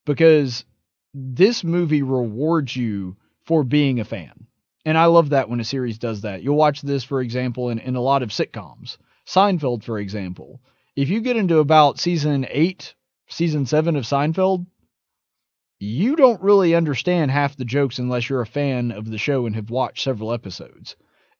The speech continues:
It's not that you won't find it funny at all, it's just that there are a lot of jokes that are predicated on past experiences. The same could be true, uh, you could say the same thing of How I Met Your Mother, to a degree Friends.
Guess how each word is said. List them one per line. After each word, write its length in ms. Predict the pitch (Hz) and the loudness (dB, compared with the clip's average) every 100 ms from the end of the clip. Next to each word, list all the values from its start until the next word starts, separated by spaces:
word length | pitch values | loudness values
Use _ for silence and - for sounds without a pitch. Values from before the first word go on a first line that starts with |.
| - | -8
It's 160 | 175 | -2
not 220 | 220 262 247 | 2 2 2
that 80 | |
you 100 | 170 | -4
won't 240 | 170 190 - | 0 0 2
find 260 | 175 160 | 2 2
it 80 | 139 | 0
funny 300 | 170 151 113 | -2 0 -2
at 80 | 101 | 2
all, 460 | 226 185 123 117 113 _ - | 4 6 4 0 -2 _ -4
it's 140 | 165 160 | -2 2
just 200 | 185 170 | 0 0
that 120 | 170 | 2
there 140 | 175 | 4
are 40 | 165 | 6
a 80 | |
lot 220 | 151 180 208 | 6 4 4
of 80 | |
jokes 280 | 165 175 160 | 4 2 0
that 80 | 147 | -4
are 80 | 120 | -6
predicated 580 | - 208 185 165 151 139 | -2 0 2 0 0 0
on 180 | 123 | 0
past 320 | 120 147 151 - | 0 0 0 -6
experiences. 960 | - 175 180 139 113 101 - - - _ _ _ _ 160 | -12 -2 0 0 -2 -6 -12 -16 -20 _ _ _ _ -4
The 80 | |
same 240 | 147 208 202 | 0 0 0
could 140 | 196 | 0
be 160 | 165 156 | 0 -2
true, 720 | - 170 165 160 160 156 - 147 | -2 2 4 6 4 2 -2 -2
uh, 60 | |
you 260 | 135 123 165 | -2 -2 -4
could 160 | 165 - | -4 -2
say 140 | 165 | 0
the 100 | 147 | 0
same 300 | - 156 151 | 0 0 0
thing 440 | 151 151 147 143 | 0 0 2 0
of 680 | - 127 127 123 123 123 117 | -2 -2 0 0 -2 -4 -8
How 280 | 107 120 143 | -8 -2 0
I 60 | 139 | 0
Met 180 | 131 | -2
Your 80 | 127 | -4
Mother, 460 | 127 139 147 147 143 _ _ | -2 0 0 0 -2 _ _
to 140 | - 147 | 0 0
a 60 | |
degree 340 | 135 120 151 151 | 0 0 0 0
Friends. 640 | 147 139 131 139 143 - | 0 -2 -2 -2 -4 -8